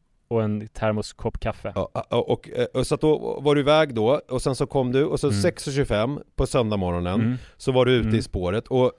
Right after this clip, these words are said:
Speaker 2: och hur länge skulle du åka, sa du?
Speaker 1: <clears throat> Ja, men då hann jag åka trettiofem kilometer. Eh, två timmar och fem minuter tog det.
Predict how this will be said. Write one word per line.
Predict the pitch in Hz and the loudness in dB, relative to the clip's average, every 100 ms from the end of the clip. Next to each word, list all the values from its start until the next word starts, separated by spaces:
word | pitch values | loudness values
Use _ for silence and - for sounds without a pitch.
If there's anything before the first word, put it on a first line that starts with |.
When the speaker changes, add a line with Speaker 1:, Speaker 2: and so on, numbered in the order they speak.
| - - | -10 -4
Speaker 2:
och | 135 127 | 0 2
hur | 139 | 2
länge | 131 120 120 | 2 2 0
skulle | - 117 135 117 | -2 -2 -2 0
du | 120 | 2
åka, | 120 110 123 | 2 0 -2
sa | 87 | -2
du? | 82 101 - | -6 -10 -6
Speaker 1:
<clears throat> | 139 - - - - - - | -6 -4 -4 -4 -4 -12 -6
Ja, | 147 | 0
men | 151 147 | 2 4
då | 170 | 4
hann | 160 151 143 | 4 2 4
jag | 143 | 4
åka | 131 104 - 120 113 104 - - - - - - _ _ | 4 0 0 2 2 0 -10 -20 -20 -20 -20 -20 _ _
trettiofem | - 143 123 - 120 120 113 | 0 0 0 -4 0 2 2
kilometer. | - 117 107 107 - 127 143 - _ | 0 0 0 -2 0 0 0 -4 _
Eh, | 117 110 107 104 104 104 107 - | 2 4 4 4 2 0 -2 -4
två | - 139 | -2 0
timmar | 135 113 113 | 2 2 2
och | 107 | 2
fem | 110 | 0
minuter | 104 117 - 98 - | 2 0 -2 -6 -4
tog | 110 104 | -4 -4
det. | 101 | -6